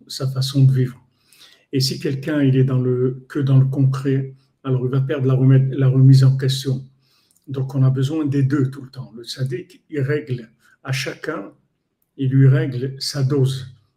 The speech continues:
Il lui donne une dose de hayé et une dose de Melo Koleretz Kevodo qui est adaptée à lui. Pas, c'est, c'est pas quelque chose qui est une généralité.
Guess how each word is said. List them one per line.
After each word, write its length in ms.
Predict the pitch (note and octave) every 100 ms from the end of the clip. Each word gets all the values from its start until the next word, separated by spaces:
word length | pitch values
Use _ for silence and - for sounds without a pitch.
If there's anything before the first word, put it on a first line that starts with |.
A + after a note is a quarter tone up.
| _ B2+
Il 100 | B2
lui 140 | C3+
donne 300 | C3+ C3+ C3+
une 180 | E3 D3
dose 300 | D#3 C#3+ C3
de 160 | C#3 C3+
hayé 600 | C#3 C3+ C#3 - - - _ _ -
et 100 | C#3+
une 180 | C#3+ C3+
dose 300 | D3+ C3 A#2+
de 80 | C3
Melo 300 | C3+ C3+ C3
Koleretz 520 | C3+ B2+ B2 B2+ -
Kevodo 560 | C#3 B2+ C3 D3 D#3+
qui 180 | - D3
est 80 | C#3+
adaptée 680 | C3+ C3+ C3+ - E3 F3 -
à 100 | C3+
lui. 340 | C3 C#3 C3 C3+ - _ _ _ _ _ _ _ _ -
Pas, 340 | E3+ F3+ F3 -
c'est, 280 | - -
c'est 240 | - - C3+
pas 140 | F3
quelque 300 | E3 C3 C#3
chose 320 | C3+ C#3 C3
qui 100 | -
est 40 | C3
une 60 |
généralité. 880 | C3 C3+ C3 B2 A#2+ A#2+ C3 A2+ -